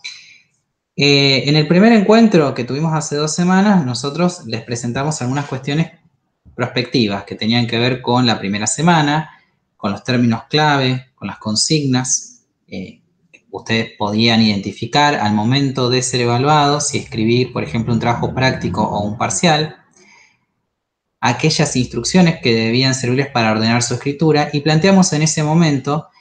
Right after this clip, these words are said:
que para lograr una escritura adecuada en ese sentido,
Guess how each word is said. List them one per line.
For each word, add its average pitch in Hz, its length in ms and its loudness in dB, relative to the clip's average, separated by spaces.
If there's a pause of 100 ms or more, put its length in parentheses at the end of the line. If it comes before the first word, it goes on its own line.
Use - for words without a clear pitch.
(340)
que 123 180 2
para 110 240 -2
lograr 127 640 0
una 110 120 -4
escritura 113 520 -6
adecuada 131 880 0 (180)
en 98 140 -4
ese 117 220 -6
sentido, 151 640 2